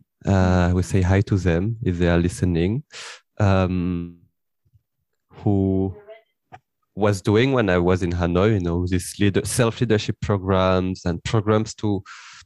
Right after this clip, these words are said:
encourage people to do reflection about their life,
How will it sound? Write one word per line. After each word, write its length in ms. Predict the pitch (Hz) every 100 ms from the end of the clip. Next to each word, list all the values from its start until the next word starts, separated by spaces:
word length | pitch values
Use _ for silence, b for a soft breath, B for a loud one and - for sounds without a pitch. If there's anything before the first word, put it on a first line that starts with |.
| _ _
encourage 420 | 110 - 165 -
people 400 | - 131 120 131
to 160 | 135 -
do 140 | 104
reflection 600 | 98 98 - 98 - 107
about 240 | 104 95 92
their 120 | 87
life, 560 | 90 120 139 156 -